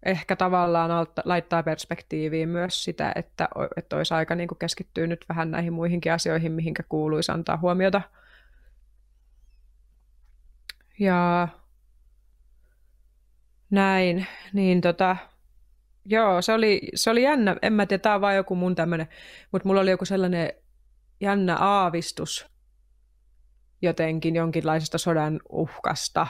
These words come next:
No ehkä se johtuu osittain siitä, että mä kuuntelin tuossa vuoden alussa ton Tilsvanin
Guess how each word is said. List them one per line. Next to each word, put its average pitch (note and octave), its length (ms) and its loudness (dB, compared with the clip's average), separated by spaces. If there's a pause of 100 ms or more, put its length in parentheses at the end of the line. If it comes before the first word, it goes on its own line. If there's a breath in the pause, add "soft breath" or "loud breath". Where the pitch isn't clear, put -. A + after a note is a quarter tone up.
(120)
No E3 100 -2
ehkä E3+ 200 -2
se F3 120 0
johtuu E3+ 280 2
osittain E3+ 440 0
siitä, D#3 380 0
että - 220 -4
mä D3 160 -2 (840 soft breath)
kuuntelin D#3 460 2
tuossa D#3+ 460 0 (280)
vuoden E3 320 2
alussa D#3+ 340 0
ton D#3 220 0
Tilsvanin D#3 760 0